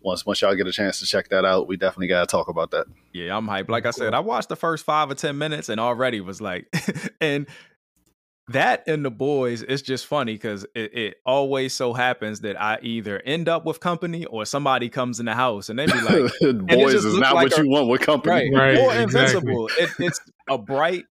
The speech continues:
Speaker 2: well-animated cartoon that's well acted, and then all of a sudden he'll just crush somebody's
Speaker 1: Well, uh,
Speaker 2: head
Speaker 1: just
Speaker 2: or
Speaker 1: hit the
Speaker 2: punch their
Speaker 1: screen.
Speaker 2: chest, and they'll be like, "What are you
Speaker 1: <laughs>
Speaker 2: watching?" <laughs>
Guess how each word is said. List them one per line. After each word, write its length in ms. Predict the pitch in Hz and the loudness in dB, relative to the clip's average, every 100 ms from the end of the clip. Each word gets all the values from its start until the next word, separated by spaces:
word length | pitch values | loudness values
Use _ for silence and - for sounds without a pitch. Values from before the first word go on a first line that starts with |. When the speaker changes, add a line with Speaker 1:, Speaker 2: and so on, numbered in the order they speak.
| - | -6
Speaker 2:
well-animated 1080 | 127 165 170 160 151 156 151 147 139 139 - | 0 2 0 -2 -2 -2 -4 -4 -4 -6 -4
cartoon 580 | 143 139 - 143 143 127 | -2 -2 -4 -6 -4 -6
that's 160 | 113 | -6
well 260 | 113 131 131 | -2 0 2
acted, 420 | 127 143 143 113 | 2 0 0 -4
and 140 | 104 120 | -2 -2
then 100 | 120 | 0
all 140 | 131 | 2
of 60 | 127 | 0
a 60 | |
sudden 280 | 123 147 127 | 0 0 0
he'll 160 | 120 131 | 0 -2
just 220 | 117 110 | -4 -6
crush 220 | - 127 | -2 -2
somebody's 320 | - 120 117 101 | -2 0 0 2
Speaker 1:
Well, 100 | 120 | 0
uh, 40 | |
Speaker 2:
head 80 | 120 | 0
Speaker 1:
just 140 | 101 | -2
Speaker 2:
or 40 | 123 | -2
Speaker 1:
hit 100 | 131 | 0
the 60 | |
Speaker 2:
punch 100 | 131 127 120 | 0 2 2
their 140 | 160 | 2
Speaker 1:
screen. 20 | |
Speaker 2:
chest, 320 | - 208 185 | 2 2 4
and 80 | - | 4
they'll 120 | 185 | 4
be 100 | 185 | 4
like, 180 | 170 170 | 2 2
"What 140 | 247 415 | 0 0
are 60 | |
you 160 | 403 381 | 2 0
Speaker 1:
<laughs> 60 | 277 | 0
Speaker 2:
watching?" 440 | 247 240 156 147 | 0 0 0 0
<laughs> 440 | 208 202 185 208 | 2 2 4 2